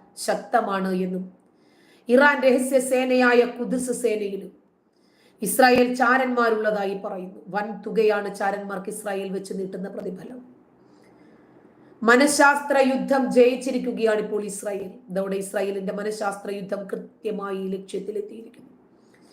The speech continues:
കാരണം തീവ്രവാദ സേനയുടെ നേതാക്കൾ തന്നെയാണ് കൃത്യതയോടെ വധിക്കപ്പെടുന്നത്. അതോടെ അണികളുടെ ആത്മവീര്യം തകരും എന്ന് ഇസ്രായേലിന്റെ മനഃശാസ്ത്രം. സേന തന്നെ ചിന്നിച്ചിതറിയോടുന്നു.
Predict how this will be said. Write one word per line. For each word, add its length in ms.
കാരണം 420
തീവ്രവാദ 600
സേനയുടെ 720
നേതാക്കൾ 920
തന്നെയാണ് 720
കൃത്യതയോടെ 720
വധിക്കപ്പെടുന്നത്. 880
അതോടെ 300
അണികളുടെ 540
ആത്മവീര്യം 800
തകരും 380
എന്ന് 140
ഇസ്രായേലിന്റെ 640
മനഃശാസ്ത്രം. 720
സേന 400
തന്നെ 340
ചിന്നിച്ചിതറിയോടുന്നു. 1200